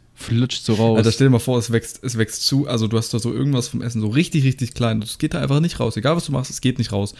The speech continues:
Speaker 2: Und dann wächst es so zu und irgendwann ist es einfach komplett zu, aber dieses
Speaker 1: Ja, das ist ja das
Speaker 2: Essensding ist da
Speaker 1: Ding.
Speaker 2: immer
Speaker 1: Das ist ja
Speaker 2: noch
Speaker 1: das
Speaker 2: drin.
Speaker 1: Big, Big Problem, was das angeht.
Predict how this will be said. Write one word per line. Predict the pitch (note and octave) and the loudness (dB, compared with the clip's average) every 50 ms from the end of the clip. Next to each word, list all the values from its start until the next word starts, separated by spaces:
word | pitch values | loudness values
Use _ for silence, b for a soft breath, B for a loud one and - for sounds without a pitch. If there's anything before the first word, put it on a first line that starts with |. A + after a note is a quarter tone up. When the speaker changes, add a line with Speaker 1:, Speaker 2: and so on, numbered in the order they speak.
| B B B B B B B | B B B B B B B
Speaker 2:
Und | A#2+ | 0
dann | G#2 G2+ G2 | 0 2 2
wächst | C3 C#3 - - | 0 0 -2 -4
es | B2 - | -6 -4
so | - A#2 | -6 -6
zu | - - - - - D#3+ D#3 D#3+ F#3 - - _ _ | -6 -6 -4 -2 0 0 2 0 -2 -4 -8 _ _
und | - C3 - | -6 -4 -2
irgendwann | - D3+ D3 C#3 - | 0 0 0 0 -2
ist | A#2+ A#2 | -2 -4
es | B2+ - | -6 -6
einfach | - A2+ A#2 - | -8 -8 -8 -6
komplett | - - D3 D3+ C3+ C3+ A#2+ - | -4 -2 -2 0 0 -2 -4 -4
zu, | - - D3+ D3 C#3+ | -6 -6 -4 -2 -2
aber | B2+ A2+ | -2 0
dieses | - G#2+ G#2+ G#2 | 2 4 4 4
Speaker 1:
Ja, | G2+ | 4
das | F#2 A2 A2+ G#2+ | 4 4 2 2
ist | A#2+ A#2+ A2+ | 2 2 2
ja | A2+ G#2 | 2 4
das | G#2+ | 4
Speaker 2:
Essensding | A#2 A2+ | 2 2
ist | G#2+ | 2
da | G#2 G#2+ | 2 2
Speaker 1:
Ding. | G2+ G2 | 2 2
Speaker 2:
immer | A2+ A2 | 0 0
Speaker 1:
Das | G#2+ F2+ | 0 0
ist | F2 | -2
ja | G2+ | -2
Speaker 2:
noch | F#2 - | 0 0
Speaker 1:
das | G#2+ | 0
Speaker 2:
drin. | G#2 G#2+ A2 | 0 0 0
Speaker 1:
Big, | G#2+ G2 - - | -2 -2 -2 -4
Big | - G2 - - - | -6 -6 -6 -8 -12
Problem, | - - - G2 G2 F#2+ G2 F2+ F2 | -12 -6 -4 -2 -2 -2 -2 -4 -4
was | E2+ E2+ - - | -6 -6 -8 -12
das | - - | -12 -10
angeht. | D#2+ E2 E2 E2 F2 - | -10 -8 -8 -8 -10 -10